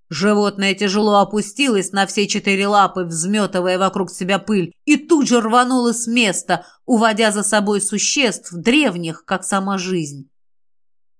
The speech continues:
«Пожалуй, и нам пора», произнес Давир, разворачиваясь в сторону Ветернхильского приюта и провожая взглядом удаляющихся зверей.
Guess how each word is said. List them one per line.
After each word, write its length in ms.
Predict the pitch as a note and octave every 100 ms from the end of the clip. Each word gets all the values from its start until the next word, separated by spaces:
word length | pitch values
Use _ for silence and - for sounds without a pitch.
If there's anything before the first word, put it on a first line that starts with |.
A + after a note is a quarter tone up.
| _ _ _ _ _ _ _ _ -
«Пожалуй, 920 | F#3 A#3 B3+ E4+ G4+ G#4 G#4 G#4+ G4
и 280 | - D#4+ D4
нам 320 | A3+ G3 F#3+
пора», 580 | G3 G3 G3 G3 F3+ - _ _ _ -
произнес 560 | F#3+ F#3+ F3 G3+ G3
Давир, 460 | E3+ G#3 A3 D4+ C4 - - -
разворачиваясь 1000 | B3 F4 D#4+ E4+ E4 C4 C4 A#3 A3+ A3
в 40 |
сторону 540 | - B3+ A#3 A3 G#3+
Ветернхильского 1040 | G3+ A#3 A3 G3+ G#3 - A3 F#3 - F#3+ F3+
приюта 680 | F#3+ G#3 C#4+ C#4+ F#3 D#3+ - _ _
и 100 | D#4+
провожая 640 | C#4+ D4+ C#4+ C#4 B3+ G#3 G3
взглядом 600 | F#3 G3+ D4 C4 F#3+ F#3
удаляющихся 840 | F#3 G3 G#3 G3+ F#3 F#3+ - G3
зверей. 600 | F3 F#3+ F3+ E3 D3